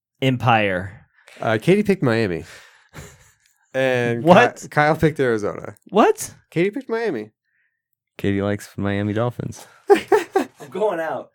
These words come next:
Speaker 1: I'm talking to her. How is this not a Cardinals sweep?
Speaker 2: Uh, she ruined it. She, she picked Miami right there. Bam, Miami. His feelings are hurt. Wow.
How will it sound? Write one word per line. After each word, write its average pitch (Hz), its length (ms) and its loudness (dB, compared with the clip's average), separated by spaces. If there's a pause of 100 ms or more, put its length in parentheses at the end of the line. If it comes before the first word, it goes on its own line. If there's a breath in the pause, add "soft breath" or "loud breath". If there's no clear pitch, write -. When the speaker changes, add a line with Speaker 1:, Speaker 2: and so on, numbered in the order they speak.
Speaker 1:
I'm 226 120 -16
talking 170 420 -6
to 160 140 -10
her. 135 120 -6
How 175 200 -6
is 170 120 -10
this 175 140 -12
not 175 160 -10
a 156 60 -10
Cardinals 156 520 -10
sweep? - 360 -14 (1040 loud breath)
Speaker 2:
Uh, 139 300 -2
she 156 180 -4
ruined 160 340 4
it. - 180 -8
She, 117 280 -6
she - 160 -8
picked 131 240 0
Miami 143 400 -2
right 113 220 -4
there. 139 260 -6 (160)
Bam, 117 360 -8
Miami. 101 500 -4 (840)
His 180 160 -6
feelings 147 340 -6
are 90 120 -6
hurt. 131 260 -8
Wow. 113 280 -4